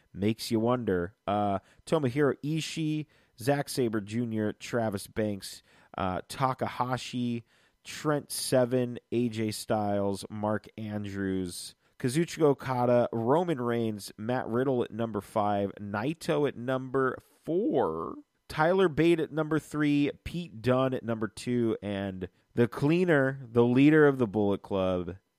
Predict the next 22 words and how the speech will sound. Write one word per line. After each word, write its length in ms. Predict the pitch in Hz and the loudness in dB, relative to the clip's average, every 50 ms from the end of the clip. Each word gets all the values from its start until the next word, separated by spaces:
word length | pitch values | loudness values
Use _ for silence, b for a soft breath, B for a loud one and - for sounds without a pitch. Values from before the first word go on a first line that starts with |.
| _ _ _ - | _ _ _ -20
Kenny 420 | - - - 120 120 135 143 143 135 | -14 -6 -2 0 0 2 2 4 4
Omega 440 | 127 117 110 107 101 98 90 98 92 90 | 4 4 4 2 2 2 2 0 0 -2
at 100 | - - | -2 -4
number 320 | 92 92 87 82 87 87 | -8 -8 -8 -6 -6 -4
one. 460 | 87 87 85 82 78 78 76 69 98 - _ _ | -4 -4 -6 -6 -8 -10 -10 -14 -18 -20 _ _
So 220 | - - - 87 | -18 -14 -12 -10
there's 400 | 85 85 92 98 101 101 101 92 | -6 -2 0 2 2 2 2 0
my 140 | 95 87 87 | -4 -6 -6
wrestler 440 | 87 87 87 85 - - - 90 85 | -4 -4 -4 -6 -6 -8 -8 -8 -8
of 140 | 82 76 - | -8 -10 -12
the 80 | - | -14
year. 560 | 85 87 92 110 127 135 135 131 131 131 127 - b b b b b b b b | -12 -6 -4 0 2 2 4 2 2 0 -2 -6 b b b b b b b b
What 180 | 120 135 131 | 0 2 4
else 200 | 123 117 107 - - | 4 4 2 0 -2
do 60 | 104 | -2
we 60 | 98 | -2
got? 160 | 90 87 - | -2 -2 -4
Most 400 | - 113 131 160 180 - - - | 0 2 4 4 4 2 0 -2
improved 680 | 165 139 117 - - - - 147 143 147 139 123 110 107 | -2 -2 -2 -6 -10 -2 4 6 8 8 8 6 4 2
of 160 | 113 101 87 | 0 0 0
the 80 | 85 101 | -2 -6
year. 560 | 95 90 90 87 87 85 82 71 67 65 - | -6 -6 -6 -6 -4 -6 -6 -8 -10 -12 -16